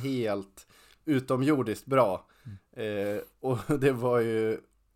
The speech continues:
Speaker 1: ohyggligt länge sedan vi fick se en, eh, en V S K-spelare högst, vinna, vinna poängligan.
Speaker 2: Mm.
Speaker 1: Eh, och vinna på assist också är ju, ja,
Speaker 2: Mm.
Speaker 1: det är,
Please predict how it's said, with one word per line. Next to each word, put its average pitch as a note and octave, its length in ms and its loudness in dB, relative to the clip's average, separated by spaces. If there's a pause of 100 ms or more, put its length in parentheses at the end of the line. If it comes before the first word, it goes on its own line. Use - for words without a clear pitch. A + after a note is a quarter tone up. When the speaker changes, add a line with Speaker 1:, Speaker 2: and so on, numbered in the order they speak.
Speaker 1:
ohyggligt C3+ 460 2
länge A2+ 240 -2
sedan G#2+ 180 -6
vi G#2+ 120 -4
fick G#2 240 -10
se A2 220 -4
en, G2+ 420 -2
eh, G2 280 -2 (920)
en C#3+ 200 0
V D3 80 4
S C3 100 0
K-spelare B2+ 640 2
högst, C3+ 340 -4
vinna, C3+ 640 0
vinna C#3+ 320 2
poängligan. C3 680 0 (400)
Speaker 2:
Mm. G#2+ 340 -6
Speaker 1:
Eh, - 60 -8
och C3 160 -2
vinna C3 220 2
på C3 120 2
assist - 380 0
också F#2+ 220 -6
är F2 100 -4
ju, F2 100 -8
ja, D#2+ 200 -4
Speaker 2:
Mm. F#2 140 -2
Speaker 1:
det F#2 80 -6
är, F2 260 -8